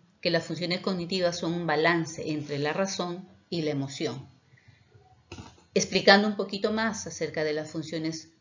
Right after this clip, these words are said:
cognitivas más importantes, podemos mencionar a la orientación, que es la capacidad que nos permite ser conscientes de nosotros mismos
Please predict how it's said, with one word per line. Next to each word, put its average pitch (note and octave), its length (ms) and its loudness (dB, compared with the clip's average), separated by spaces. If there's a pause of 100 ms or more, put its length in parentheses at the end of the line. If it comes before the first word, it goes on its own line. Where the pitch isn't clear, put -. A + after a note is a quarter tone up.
cognitivas E3 560 0
más D#3+ 240 -4
importantes, G3+ 880 -2
podemos D#3+ 380 0
mencionar D3+ 580 -4
a C#3+ 80 -2
la C#3+ 220 -2
orientación, E3+ 800 -2 (440)
que F#3+ 80 -2
es E3+ 60 -2
la F#3 140 0
capacidad E3 640 -2
que E3+ 100 -2
nos D#3+ 160 -2
permite F3 460 -4
ser F#3+ 260 -2
conscientes F#3+ 640 -2
de F3+ 100 -4
nosotros E3 440 -4
mismos F#3+ 640 -6